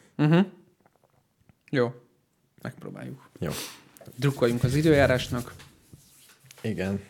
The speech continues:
Speaker 1: Biztos nem jössz rá vasárnap?
Speaker 2: De ráérek.
Speaker 1: Na jó.
Speaker 2: Tehát, hogyha baj van, de jó a vasárnap is. Sőt, a hétfő is.
Speaker 1: Jó, végül is nekem jó a hétfő.
Speaker 2: Jó.
Speaker 1: Tehát akkor még nem vagy elmenve.
Speaker 2: Nem.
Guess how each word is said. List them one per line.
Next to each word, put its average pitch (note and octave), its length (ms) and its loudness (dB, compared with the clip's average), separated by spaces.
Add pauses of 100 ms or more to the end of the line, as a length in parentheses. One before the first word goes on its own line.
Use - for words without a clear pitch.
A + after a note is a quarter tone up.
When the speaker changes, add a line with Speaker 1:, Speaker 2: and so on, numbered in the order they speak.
(480)
Speaker 1:
Biztos B2+ 300 -4
nem D#3 120 -2
jössz D#3+ 140 -4
rá D#3 80 -4
vasárnap? C#3 380 -6 (420)
Speaker 2:
De F2+ 240 -6
ráérek. - 580 -10 (100)
Speaker 1:
Na B2+ 100 -6
jó. A#2 180 -6 (140)
Speaker 2:
Tehát, - 220 -2
hogyha F2+ 320 -6
baj E2 220 -6
van, A#2+ 220 -4
de E2+ 100 -6 (100)
jó - 200 -8
a - 60 -14
vasárnap - 560 -16
is. - 260 -18 (340)
Sőt, - 240 0
a F#2+ 60 0
hétfő E2+ 500 -10
is. - 360 -16 (1500)
Speaker 1:
Jó, - 240 -12
végül C3 200 -10
is C3 120 -10
nekem C#3 200 -10
jó - 140 -16
a - 20 -20
hétfő. C#3+ 320 -20 (680)
Speaker 2:
Jó. - 100 -16 (640)
Speaker 1:
Tehát B2 140 -6
akkor A#2+ 140 -4
még B2+ 100 0
nem A#2+ 140 -2
vagy A#2 160 -4
elmenve. C3+ 460 -12 (440)
Speaker 2:
Nem. F2 380 -10